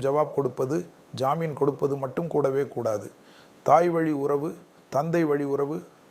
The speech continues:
தியாக ஆரோக்கியம் ரொம்ப கவனமாக யார் பார்த்துக்கணும்? துலா ராசிக்காரங்க. மற்றபடி நீங்க நினைச்சதெல்லாம் நடக்கும், நினைக்காததும் நடக்கும்,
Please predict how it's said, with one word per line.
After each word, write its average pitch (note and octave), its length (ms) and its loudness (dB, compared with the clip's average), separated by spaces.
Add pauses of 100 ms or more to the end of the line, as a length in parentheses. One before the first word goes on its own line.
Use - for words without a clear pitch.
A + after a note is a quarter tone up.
தியாக E3 360 4
ஆரோக்கியம் D3 420 -4 (400)
ரொம்ப E3 340 0
கவனமாக D3 440 -4
யார் C3+ 220 -2
பார்த்துக்கணும்? B2+ 440 -8 (140)
துலா C3+ 240 0
ராசிக்காரங்க. A2+ 580 -6 (640)
மற்றபடி C#3+ 380 0 (100)
நீங்க D3 220 -6
நினைச்சதெல்லாம் C#3+ 640 -2
நடக்கும், B2+ 320 -2 (320)
நினைக்காததும் C3+ 680 -2
நடக்கும், A2 320 -10